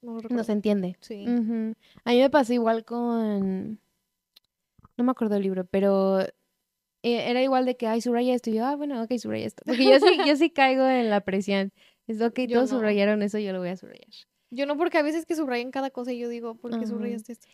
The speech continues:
Speaker 2: Ya me acordé cuál, con Bonnie de Mona Watt, algo así, no me acuerdo cómo se llama la autora. Muy
Speaker 1: No sé.
Speaker 2: popular, es, este,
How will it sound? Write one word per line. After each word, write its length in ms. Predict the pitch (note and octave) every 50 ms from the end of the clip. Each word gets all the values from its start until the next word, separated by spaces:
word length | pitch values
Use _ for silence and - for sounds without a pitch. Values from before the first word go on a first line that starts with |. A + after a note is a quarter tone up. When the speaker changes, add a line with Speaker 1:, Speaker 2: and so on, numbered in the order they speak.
| _ -
Speaker 2:
Ya 80 | C4
me 60 | D4+
acordé 240 | E4+ F4+ E4 C#4+ C#4
cuál, 260 | C4 C#4+ C#4+ C4 A#3
con 260 | - A#3 A3+ A3+ A3 A3
Bonnie 360 | A3+ A#3 A#3+ B3+ C#4+ E4+ G#4+ - _ _ _ _ - _
de 640 | - G#3+ G#3+ G#3 G3+ G3 G3 F#3+ F#3 F3+ F3+ F3+ F#3
Mona 480 | F#3+ F#3 F#3 F#3 F#3 F#3+ G3 G3 G3 - _ _ _ _ _ _ _ _
Watt, 340 | - - - - - - - _
algo 240 | - A3 A3+ A3+ A3+
así, 180 | A3+ G#3 G#3+ G#3
no 80 | G#3+
me 40 | G#3
acuerdo 160 | G3+ G#3+ G#3
cómo 140 | G3+ G#3 G3+
se 100 | - G3
llama 160 | G3 G3 G3
la 120 | F#3+ F#3+ F#3
autora. 400 | F#3 - F#3 F3+ F#3+ A#3 C#4+ - - - - _ _ -
Muy 160 | A#3 B3+ C4+
Speaker 1:
No 60 | A3
sé. 80 | C#4+ D4+
Speaker 2:
popular, 420 | D4+ C4 A#3 G3+ G3 G3+ G3+ G3+
es, 240 | G3+ G#3 G#3+ G#3 B3+
este, 460 | B3+ A#3 - - A3+ G#3 G3+ F#3+